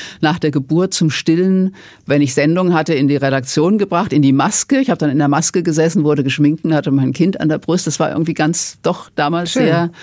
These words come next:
Speaker 2: Ja.
Speaker 1: äh, ja, war was Besonderes und, ähm, hat toll geklappt.
Speaker 2: Und wir müssen uns ja auch daran gewöhnen, wir können ja nicht irgendwie, äh, nach Chancengleichheit rufen und dann plötzlich geschockt sein, wenn wir möglicherweise dann die Alleinverdiener sind, da müssen, oder Alleinverdienerinnen.
Speaker 1: Mhm.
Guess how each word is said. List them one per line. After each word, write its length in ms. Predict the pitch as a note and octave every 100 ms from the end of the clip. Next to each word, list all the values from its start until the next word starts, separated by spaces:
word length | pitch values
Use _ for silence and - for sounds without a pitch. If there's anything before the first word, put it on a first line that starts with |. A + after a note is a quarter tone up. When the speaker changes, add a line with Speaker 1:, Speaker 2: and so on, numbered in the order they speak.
| -
Speaker 2:
Ja. 360 | G#3+ E3 G#3 G#3
Speaker 1:
äh, 400 | E3 D#3 D#3 C#3+
ja, 360 | E3+ B3+ F3
war 140 | C3+ C#3
was 180 | D#3 -
Besonderes 720 | D3+ C#3 D3 F#3 G3+ G#3 -
und, 500 | - E3 E3 - -
ähm, 520 | D#3+ D#3 D#3 D3 D3 C#3
hat 200 | D#3 -
toll 200 | D#3+ D3
geklappt. 520 | D3 C#3 C#3 - - _ _ _ -
Speaker 2:
Und 120 | G3
wir 120 | G3
müssen 260 | G3 - G3
uns 220 | C3 -
ja 260 | C3+ D#2 F#2+
auch 360 | C#3+ G#3+ - - - - - -
daran 280 | C#3+ E3 D#3+
gewöhnen, 460 | C#3 C#3+ D3 F#3+
wir 80 | E3
können 220 | - E3
ja 100 | E3+
nicht 180 | D#3+ D#3
irgendwie, 400 | C#3+ D#3+ D3 D3
äh, 320 | C#3+ - D3
nach 200 | C#3+ C#3 C3
Chancengleichheit 880 | D3 D3 F3+ D3 D#3 D#3+ D#3 D3 D3+
rufen 500 | F3 F3 G#3 G#3+ G#3
und 280 | E3+ F3+
dann 160 | F3 E3+
plötzlich 300 | E3+ - E3+
geschockt 380 | E3 - D#3+ -
sein, 200 | D#3+ D#3
wenn 160 | D#3
wir 120 | D#3+ D#3
möglicherweise 680 | D#3 E3 D#3+ D3 D3+ D3+
dann 180 | D3 D3
die 100 | D3
Alleinverdiener 800 | C3 A#2 B2 C3+ F3 E3 F3+ F#3
sind, 200 | F#3+ A#3
da 80 | D#3+
müssen, 240 | E3 D#3
oder 160 | C#3+ C#3
Alleinverdienerinnen. 1120 | B2+ B2 D3 C#3+ D3 D3+ D#3+ E3+ F3+ E3+ D#3+
Speaker 1:
Mhm. 200 | D3 E3